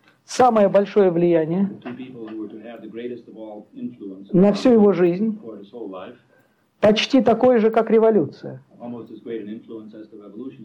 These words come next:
Speaker 2: itself had on him.
Speaker 1: Это была чета Брик.
Speaker 2: This was a, uh, husband and wife by the name of Brick.
Speaker 1: Осип Брик.
Speaker 2: Осип Брик, Joseph.
Speaker 1: Э, да, Осип Брик и, э, Лиля, или как она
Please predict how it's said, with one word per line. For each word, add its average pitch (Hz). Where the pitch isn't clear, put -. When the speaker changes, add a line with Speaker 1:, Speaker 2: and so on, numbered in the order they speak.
Speaker 2:
itself 92
had 95
on 87
him. 92
Speaker 1:
Это 226
была 240
чета 233
Брик. 190
Speaker 2:
This -
was 104
a, 98
uh, 98
husband 113
and 98
wife 110
by 101
the 101
name 101
of 92
Brick. 113
Speaker 1:
Осип 226
Брик. 254
Speaker 2:
Осип -
Брик, 135
Joseph. -
Speaker 1:
Э, 208
да, 180
Осип 202
Брик 262
и, 233
э, 175
Лиля, 220
или 185
как 202
она 202